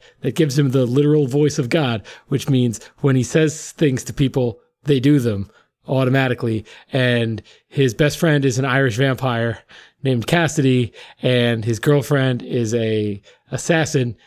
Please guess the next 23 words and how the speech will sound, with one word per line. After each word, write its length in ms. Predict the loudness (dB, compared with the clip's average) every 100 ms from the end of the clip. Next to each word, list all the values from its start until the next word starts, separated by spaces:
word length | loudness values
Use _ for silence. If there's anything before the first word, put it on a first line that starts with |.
| _ -2
named 320 | -2 -2 -4
Tulip, 440 | 2 4 4 0 -8 -20 _ -2
and 420 | 0 2 0 0
they're 140 | 0
on 80 | 0
a 60 | 2
road 240 | 2 2
trip 320 | 2 -2 -2 -10 _ _
to 120 | -6 -2
find 340 | 0 0 0
God 280 | 0 2 0
himself, 480 | -2 0 0 0 -2
who 140 | -2
has 160 | -2 0
gone 460 | 0 0 -2 -6 -12 _ _
missing 320 | 0 2 2 0
from 140 | 0
heaven 340 | 0 0 -2
and 120 | -2 -4
is 80 | -2
somewhere 320 | 0 2 0
in 60 |
America. 500 | 0 0 0 -2 -4